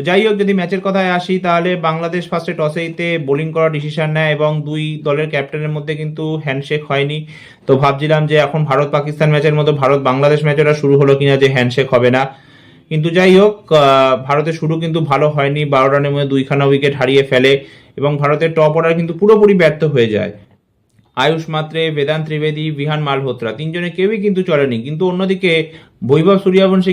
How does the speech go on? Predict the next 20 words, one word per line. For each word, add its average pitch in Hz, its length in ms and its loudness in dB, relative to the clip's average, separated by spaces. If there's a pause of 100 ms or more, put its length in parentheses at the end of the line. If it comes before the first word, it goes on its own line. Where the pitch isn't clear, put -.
কিন্তু 170 200 -2 (180)
আলাদা 185 280 2 (220)
ফর্মে 147 340 4
ছিল 123 120 0 (140)
একদম। 101 260 0
প্রথম 185 280 4
থেকে 185 140 4 (100)
পুরো 175 120 2 (100)
মেরে 156 220 4
কেটে 160 240 2
ব্যাটিং 151 280 2
করছিল, 147 280 0 (280)
যেন 139 120 2 (100)
মনে 160 140 2
হচ্ছিল 160 200 0 (120)
সেই 151 140 6 (460)
বীরেন্দ্র 175 380 4
সেহবাগকে 160 400 2
আমরা 143 120 4 (100)
দেখছি। 107 320 -2